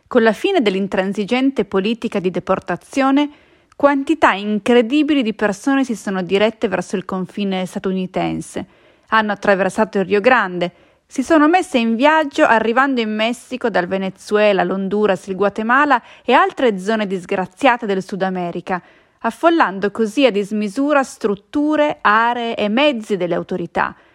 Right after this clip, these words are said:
ma creando altresì le premesse per poter almeno essere ascoltate e valutate per la richiesta d'asilo di nuovo disponibile. Si stima che in questi giorni ne siano arrivate,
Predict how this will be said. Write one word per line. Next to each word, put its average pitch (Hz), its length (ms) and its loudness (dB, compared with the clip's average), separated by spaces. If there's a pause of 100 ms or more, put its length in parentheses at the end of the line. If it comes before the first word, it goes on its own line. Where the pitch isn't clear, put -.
(160)
ma 233 180 2
creando 381 560 2
altresì 262 420 0
le 262 140 4
premesse 320 720 0
per 226 200 -2
poter 226 320 2
almeno 269 440 0
essere 208 400 -2
ascoltate 220 840 0
e 220 40 2
valutate 202 760 2
per 196 180 -4
la 190 100 2
richiesta 202 600 0
d'asilo 254 640 0 (280)
di 233 160 0
nuovo 208 260 2
disponibile. 185 800 -8 (420)
Si 254 200 -4
stima 269 340 2
che 226 100 -4
in 208 140 -4
questi 294 400 -2
giorni 254 480 2
ne 202 100 -2
siano 233 300 -2
arrivate, 208 720 0